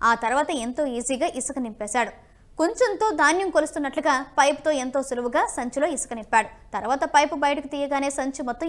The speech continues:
ఇసుకతో నిండిపోయింది. అంతేకాదు, తన తోటి కార్మికుడు ఉపయోగించిన బకెట్తో కూడా అంతే ఈజీగా ఇసుక నింపి చూపించాడు. తక్కువ శ్రమతో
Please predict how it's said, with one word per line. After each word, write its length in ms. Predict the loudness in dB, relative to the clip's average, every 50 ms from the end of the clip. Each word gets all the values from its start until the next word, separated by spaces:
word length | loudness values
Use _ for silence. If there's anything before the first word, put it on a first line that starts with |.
| -4
ఇసుకతో 260 | -4 -6 -8 -8 -6 -6 -6
నిండిపోయింది. 440 | -8 -8 -10 -10 -8 -6 -6 -6 -6 -6 -10 -20 -18 -14 -14
అంతేకాదు, 440 | -10 -6 -4 2 6 6 6 6 4 0 -10 -16 -20 -12 -8
తన 140 | -6 -4 -4 0 2 6
తోటి 260 | 6 6 6 4 2 0
కార్మికుడు 420 | 2 2 2 2 0 0 0 2 2 2 2
ఉపయోగించిన 500 | 2 0 0 0 -2 -6 -8 -6 -4 -4 -4 -4 -4
బకెట్తో 400 | -4 -2 -2 -4 -2 -2 -2 -4 -2 0
కూడా 200 | 2 4 4 4 4 0 -4 -10 -8 -6 -6
అంతే 220 | -2 2 2 2 4 2 0
ఈజీగా 340 | -2 -2 -2 0 0 0 -2 -2 -4
ఇసుక 200 | -6 -6 -6 -4 -4 -6
నింపి 220 | -6 -8 -10 -12 -10
చూపించాడు. 480 | -12 -12 -12 -10 -6 -2 -2 -2 -2 -4 -12 -20 -20 -20 -20 0 4 4
తక్కువ 240 | 4 6 6 4 2 2
శ్రమతో 300 | 2 -2 -2 0 0 0